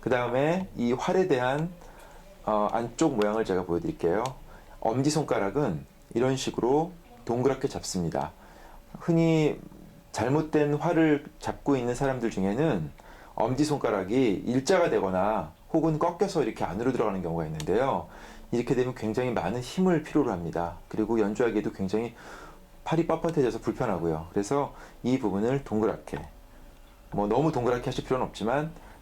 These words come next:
약간 손가락이 자연스럽게 모아질 수 있도록 이런 식의 손 모양을 만들면 됩니다.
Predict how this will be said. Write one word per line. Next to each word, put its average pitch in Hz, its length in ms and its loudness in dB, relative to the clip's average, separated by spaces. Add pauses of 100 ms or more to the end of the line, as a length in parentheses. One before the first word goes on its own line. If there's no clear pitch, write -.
약간 131 500 -4 (480)
손가락이 127 600 0
자연스럽게 107 840 -2 (720)
모아질 104 340 0
수 - 140 -6
있도록 117 440 -2 (100)
이런 95 200 -2
식의 139 480 0 (720)
손 151 220 0
모양을 117 480 0 (1400)
만들면 101 400 -2
됩니다. 85 420 -4